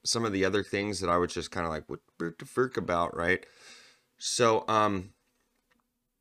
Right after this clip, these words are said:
one thing I wanna talk about and mention is that in that video, um, where Trippie Redd says that he's a, a Gen three clone and he's talking to Kid Buu on Instagram Live, uh, Trippie Redd says that his,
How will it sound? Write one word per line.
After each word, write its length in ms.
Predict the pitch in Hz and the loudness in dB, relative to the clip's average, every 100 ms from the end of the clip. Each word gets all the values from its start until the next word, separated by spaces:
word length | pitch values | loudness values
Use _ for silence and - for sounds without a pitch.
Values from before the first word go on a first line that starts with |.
| _ - - | _ -20 2
one 180 | 120 127 | 4 6
thing 180 | 139 113 | 6 6
I 60 | |
wanna 220 | 113 104 | 6 4
talk 260 | 95 92 92 | 2 2 4
about 220 | 95 90 | 2 2
and 80 | 87 | 0
mention 360 | 90 90 85 80 | -2 -2 -4 -2
is 280 | - 95 | 0 2
that 200 | 92 90 | 4 2
in 140 | - 104 | 2 4
that 160 | 104 | 4
video, 760 | 87 90 127 120 92 85 90 107 - | 2 2 4 6 6 6 2 -4 2
um, 400 | 95 90 87 - | 4 4 0 -4
where 200 | 95 95 | 4 4
Trippie 380 | 87 113 104 104 | 6 2 2 4
Redd 220 | 101 98 | 6 4
says 220 | - 92 | 4 2
that 140 | 82 73 | 2 0
he's 300 | 95 98 90 | 2 2 0
a, 80 | 76 - | -4 0
a 120 | 87 | 0
Gen 300 | 73 92 98 | 2 0 0
three 220 | 95 104 | 0 0
clone 400 | 92 98 85 87 - _ - | 2 0 0 -2 -6 _ -4
and 160 | 92 | 0
he's 160 | 95 87 | 0 4
talking 280 | 101 95 95 | 4 4 2
to 60 | 90 | -2
Kid 300 | - 104 95 | 2 0 2
Buu 360 | 101 98 92 - | 4 4 2 0
on 120 | 92 | 0
Instagram 600 | 92 92 - 92 98 90 90 | 0 -2 -2 -2 0 0 4
Live, 420 | 110 95 85 - _ - - - | 6 6 2 -6 _ -20 -20 0
uh, 160 | 90 87 | 4 4
Trippie 400 | - 120 113 98 | 4 0 4 6
Redd 260 | 113 110 | 6 6
says 300 | 98 101 95 | 2 2 2
that 180 | 92 95 | 2 0
his, 400 | 92 92 82 - | 2 2 2 -2